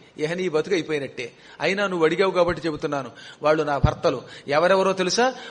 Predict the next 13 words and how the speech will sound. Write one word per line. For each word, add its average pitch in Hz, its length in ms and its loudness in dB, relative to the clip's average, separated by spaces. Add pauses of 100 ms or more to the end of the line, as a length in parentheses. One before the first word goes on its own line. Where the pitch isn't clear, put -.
అదిగో 180 240 4
ఆ 170 120 8
ముందు 196 260 0
కనిపిస్తున్న 202 640 0
మహావీరోత్తముడున్నాడే, 196 1500 2 (240)
ఆయనే 165 500 4 (300)
కుంతీ 220 800 0
సుత 190 460 0 (140)
అగ్రణి 156 580 2 (200)
ధర్మరాజు 170 560 2
గారు. 131 360 -2 (360)
ఈ 185 120 -2
మహాత్ముడు 214 680 -2